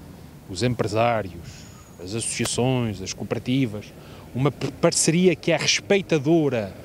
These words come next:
da independência, da autonomia de cada um, respeitadora das diferenças de opinião,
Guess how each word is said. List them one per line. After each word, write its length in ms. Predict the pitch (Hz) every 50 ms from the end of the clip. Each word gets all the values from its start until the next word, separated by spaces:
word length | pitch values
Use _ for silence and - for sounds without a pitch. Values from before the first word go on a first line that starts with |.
| - - - - - - - - - - - - - -
da 100 | 143 151
independência, 1000 | 160 165 143 - - - 151 147 143 156 180 185 175 160 139 - - 131 123 120
da 80 | 131
autonomia 580 | 135 143 151 - - 143 143 151 160 180 196 180
de 80 | - -
cada 240 | - 170 135 143
um, 220 | 147 147 156 160 156
respeitadora 720 | - - - - - 160 151 - 165 147 170 175 170 151
das 180 | 143 156 143
diferenças 560 | 123 139 139 - - 165 180 165 - 156 123 120
de 60 | 131
opinião, 480 | 120 - 120 120 120 127 131 147 156